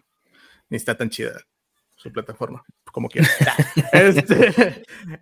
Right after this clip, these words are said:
ya para cerrar, ya para también no, no, este, quitarles mucho de su tiempo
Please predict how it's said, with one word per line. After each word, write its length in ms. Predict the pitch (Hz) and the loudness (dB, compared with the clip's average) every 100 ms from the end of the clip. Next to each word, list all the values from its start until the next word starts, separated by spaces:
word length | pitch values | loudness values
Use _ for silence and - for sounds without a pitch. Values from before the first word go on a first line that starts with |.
| - | 0
ya 180 | 196 247 | 6 8
para 200 | 247 220 | 8 4
cerrar, 460 | 185 170 175 202 202 | 4 2 2 0 0
ya 180 | 185 185 | -2 -2
para 340 | 185 175 147 | -2 -2 -4
también 360 | 139 143 160 170 | -6 -8 -6 -4
no, 300 | 170 170 160 | -4 -4 -6
no, 400 | 156 156 151 143 | -8 -8 -6 -8
este, 680 | 127 120 - - 120 117 113 | -8 -12 -16 -12 -8 -6 -8
quitarles 320 | 131 165 165 | -6 -2 -2
mucho 220 | 165 180 | -4 -4
de 80 | 175 | -6
su 120 | 135 | -6
tiempo 640 | 123 190 196 151 143 147 | -4 -2 -2 -6 -4 -4